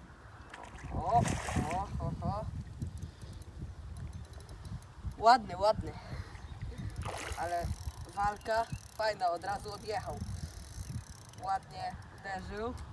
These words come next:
bo od razu wędka wpadała prawie do wody.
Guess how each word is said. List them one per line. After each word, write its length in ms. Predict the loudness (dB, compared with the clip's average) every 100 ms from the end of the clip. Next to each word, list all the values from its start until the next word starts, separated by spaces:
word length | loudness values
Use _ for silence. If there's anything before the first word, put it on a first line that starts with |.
| -10 -10 -6 -4 -2
bo 400 | 0 2 2 0 0 0 6 6 6 2 2 4 4 4
od 160 | 4 4
razu 360 | 4 4 4 2 2 -6 -2
wędka 640 | 0 2 0 -2 4 4 4 4 6 8 6
wpadała 400 | 0 2 2 2
prawie 320 | -2 -2 -2
do 120 | -4 -2
wody. 340 | 2 4 4